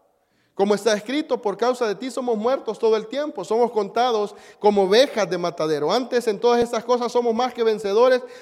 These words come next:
por medio de aquel que nos amó. Por lo cual estoy seguro", dice Pablo. Y ese debe de ser también el pensamiento suyo.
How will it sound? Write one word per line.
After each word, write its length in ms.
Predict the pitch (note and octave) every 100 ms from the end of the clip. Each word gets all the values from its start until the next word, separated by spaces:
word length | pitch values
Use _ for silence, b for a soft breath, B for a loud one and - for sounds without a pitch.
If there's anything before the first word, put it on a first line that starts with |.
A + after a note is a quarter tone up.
| B
por 140 | G#3
medio 200 | A3+ A#3+
de 60 | A3
aquel 240 | G#3+ B3+
que 100 | B3
nos 200 | A3+ G3+
amó. 580 | G3 A3 D3+ - - - _ _ _ _ _ _ _ _ _ _ _ _
Por 240 | A3 A3
lo 400 | A3 A3 A3 G#3+
cual 760 | - C4+ C4+ A#3+ F3 C3+ A2 - - _ _ _ _ _ _ _ -
estoy 540 | D3 - - G#3+ A#3
seguro", 680 | A3+ - E3 E3+ B3 G3+ C3
dice 260 | A#2 A2+
Pablo. 360 | A2+ A#2 A2 D#2 _ _ _ _ _ _ _ _ _ _ _ -
Y 160 | E3
ese 220 | G3+ A3 A3+
debe 160 | G#3+
de 120 | A3
ser 200 | G#3+ A3
también 340 | A3+ G#3 G3+ A#3
el 140 | A3
pensamiento 580 | G3+ F3 F3 G3 G3+ G3+
suyo. 540 | F#3+ A#3+ A#3 C#3+ -